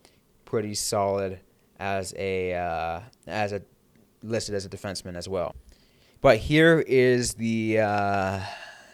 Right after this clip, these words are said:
the toughest part in trying to get past Vegas, and that is their goalie tandem.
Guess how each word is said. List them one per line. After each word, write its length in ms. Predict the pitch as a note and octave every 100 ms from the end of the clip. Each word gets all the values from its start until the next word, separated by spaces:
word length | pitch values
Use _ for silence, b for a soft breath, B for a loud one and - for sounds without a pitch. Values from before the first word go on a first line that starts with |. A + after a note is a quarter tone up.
| B B B _ _ _ _ -
the 80 |
toughest 580 | A#2 - A2 - G2+ -
part 460 | - F2+ - - - _ b b b b b -
in 120 | G#2
trying 400 | - A2+ G#2 G2+
to 60 |
get 200 | F#2 F#2+
past 420 | - F#2+ F#2 F2+ -
Vegas, 560 | F2+ E2+ E2+ E2+ - - b b b
and 220 | - A#2
that 240 | A2+ B2 B2+
is 240 | B2+ A#2+ A2
their 220 | A#2+ A2+
goalie 540 | G#2 A#2 A#2+ A#2 A#2
tandem. 640 | A2 - G#2 F2+ E2+ D2+